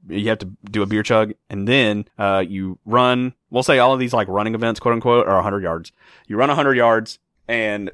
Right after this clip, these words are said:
tag in the next person. They have to shotgun a beer and then slip and slide downhill a hundred yards, or they tag in the next person who does a body shot, and then have to,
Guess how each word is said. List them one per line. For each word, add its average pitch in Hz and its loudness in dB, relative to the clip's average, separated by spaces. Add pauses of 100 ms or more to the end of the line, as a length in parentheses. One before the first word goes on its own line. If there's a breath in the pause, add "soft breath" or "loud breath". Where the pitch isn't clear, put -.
tag 123 0
in 113 -2
the 101 -4
next 117 -2
person. 98 -6 (500)
They 117 -2
have 127 0
to 110 -2
shotgun 131 -2
a 117 -6
beer 101 -8 (240)
and 110 -8
then 104 -6
slip - -2
and 143 -2
slide 120 2
downhill 117 2
a 104 4
hundred 95 0
yards, 87 -2 (400 soft breath)
or 117 2
they 110 2
tag 113 2
in 107 0
the 101 -2
next 117 0
person 101 -2 (200)
who 110 -8
does 101 -2
a 87 -8
body 110 0
shot, 135 2 (440)
and 101 -4
then 104 2
have 107 0
to, 104 -4